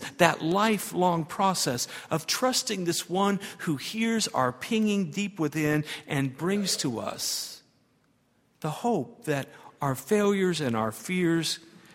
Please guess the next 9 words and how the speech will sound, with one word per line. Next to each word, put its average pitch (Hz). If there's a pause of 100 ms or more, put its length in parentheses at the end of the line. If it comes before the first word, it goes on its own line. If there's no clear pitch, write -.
(140)
can 143
be 113
surfaced 185
and 127
allowed 160 (340)
to -
be 160
a 131 (160)
gateway 101